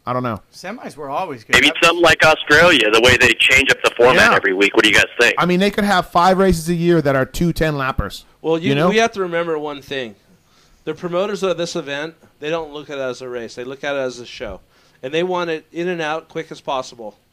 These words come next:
Speaker 4: And that's just the way.
Speaker 3: Yeah.
Speaker 4: The reason why, for instance, if you're in the second two fifty or four fifty heat race,
Speaker 1: Yeah.
Speaker 4: okay, you literally have ten minutes to get to your truck, fix your bike,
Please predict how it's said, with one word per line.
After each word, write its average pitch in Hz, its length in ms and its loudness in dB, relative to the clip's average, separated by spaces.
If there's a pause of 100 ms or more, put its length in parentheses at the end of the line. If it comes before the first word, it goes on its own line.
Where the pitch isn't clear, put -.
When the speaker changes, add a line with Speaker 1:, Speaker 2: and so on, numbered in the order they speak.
(440)
Speaker 4:
And 139 140 -10
that's 156 180 -4
just - 180 -12
the 160 80 -8
way. 147 120 -4
Speaker 3:
Yeah. 90 100 2 (300)
Speaker 4:
The 156 100 -8
reason 196 300 -2
why, 185 400 -2 (320)
for 165 160 -8
instance, 156 500 -10 (840)
if 170 140 -8
you're 240 100 -4
in 285 100 -6
the 226 80 -6
second - 400 -4
two 185 140 -10
fifty 180 580 -8
or 160 100 -10
four 165 220 -4
fifty 170 320 -6
heat 165 240 -14
race, 190 480 -6 (140)
Speaker 1:
Yeah. 131 220 -4 (200)
Speaker 4:
okay, 156 400 -6 (880)
you 202 160 -8
literally 226 420 0
have 185 340 0
ten 233 300 -6
minutes 233 600 -6 (640)
to 165 120 -8
get 170 340 -4 (220)
to 202 120 -10
your 240 120 -8
truck, 175 400 -6
fix - 360 -8
your 214 100 -8
bike, 151 420 -6